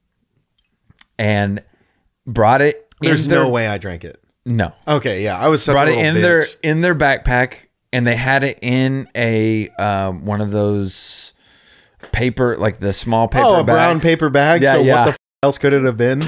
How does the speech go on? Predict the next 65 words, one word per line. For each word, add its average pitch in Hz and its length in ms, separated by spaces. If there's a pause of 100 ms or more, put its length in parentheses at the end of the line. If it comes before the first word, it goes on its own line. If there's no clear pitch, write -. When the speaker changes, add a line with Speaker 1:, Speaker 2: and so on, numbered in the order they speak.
(120)
Speaker 1:
Not 123 240
obvious 135 460
at 127 60
Speaker 2:
A 123 40
Speaker 1:
all. 127 200
Speaker 2:
mon-, 160 260
was 160 180
it 143 80
a 123 60
monster? 139 480
It 165 40
was 147 100
a 135 80
monster. 117 420 (180)
Speaker 1:
And 165 220
so, 151 440
so 151 260
what 131 360
we 139 140
Speaker 2:
How 466 140
did - 80
Speaker 1:
did 151 240
Speaker 2:
they 294 40
even 240 280
get 147 180
it? 117 340 (180)
Speaker 1:
I 135 120
don't 185 220
know, 175 180
Speaker 2:
It 190 100
Speaker 1:
but 185 80
Speaker 2:
had 196 140
to 185 100
have 165 80
been 139 160
Travis, 104 440
Speaker 1:
they 131 100
Speaker 2:
dude. 135 80
Speaker 1:
snuck 160 380
it 185 100
in 156 320
Speaker 2:
That 139 160
sounds 165 180
like 143 160
Speaker 1:
in 139 60
Speaker 2:
such 139 180
a 131 80
Travis 107 440
thing 95 180
to 90 80
do. 85 100
Speaker 1:
They 127 160
snuck 151 320
it 165 80
in 147 160
their 139 140
backpack, 113 540 (260)
and 113 160
then 120 80
at 117 160
lunch, 127 680
they 110 140
were 104 120
like, 98 220
"Hey, 107 380